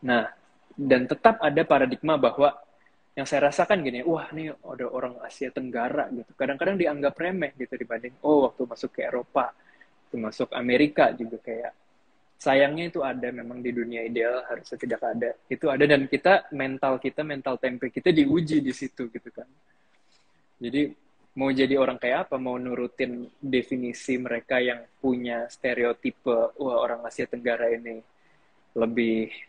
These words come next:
ya, lebih lembek," gitu, atau mau kita buktiin bahwa itu salah. Jadi ya sama dalam perjuangan tempe, ujungnya adalah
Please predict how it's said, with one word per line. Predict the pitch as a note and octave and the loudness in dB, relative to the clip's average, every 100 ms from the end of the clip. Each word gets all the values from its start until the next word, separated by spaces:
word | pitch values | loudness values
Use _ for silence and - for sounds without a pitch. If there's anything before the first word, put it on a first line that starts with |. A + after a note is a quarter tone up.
| _ - | _ -4
ya, | A#2 | -2
lebih | A#2+ B2 A#2+ | 0 0 2
lembek," | A2+ A2 C3+ - | 0 2 2 2
gitu, | B2+ - D3 - _ - | -4 -4 -10 -12 _ -8
atau | B2+ - D#3 | 0 6 6
mau | E3 C3+ | 6 0
kita | - A#2+ | -2 -4
buktiin | B2 - B2+ B2+ C3 C#3 - | -4 -6 -6 -4 -4 -6 -18
bahwa | - A#2 A#2+ B2+ | -6 -4 -4 -4
itu | A#2 | -6
salah. | B2+ A#2 A2+ A#2 B2 - _ _ _ _ _ _ | -12 -12 -10 -10 -10 -18 _ _ _ _ _ _
Jadi | A#2 B2 F#3 | -4 2 4
ya | C3+ A2 A2 A#2 _ | 4 2 -2 -8 _
sama | _ A#2+ A#2 | _ -8 -2
dalam | A#2 A#2 A#2+ | 0 0 -2
perjuangan | A#2 A#2+ A#2 A#2 A#2 | -2 0 2 0 -2
tempe, | A2+ A#2 F#3 - _ _ _ _ _ _ _ C3+ | -2 2 0 0 _ _ _ _ _ _ _ -2
ujungnya | B2+ B2 B2+ F3 F3 | 0 -2 -2 -2 0
adalah | B2+ A#2 A#2+ | 2 4 2